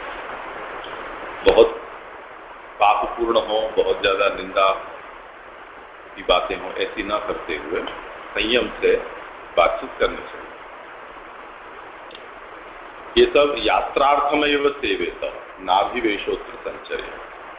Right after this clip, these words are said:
और ये सब जो है वो, इसमें हमारा मन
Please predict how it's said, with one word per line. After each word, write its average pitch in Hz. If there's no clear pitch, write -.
और -
ये 104
सब 131
जो 131
है 117
वो, 120
इसमें -
हमारा 120
मन 107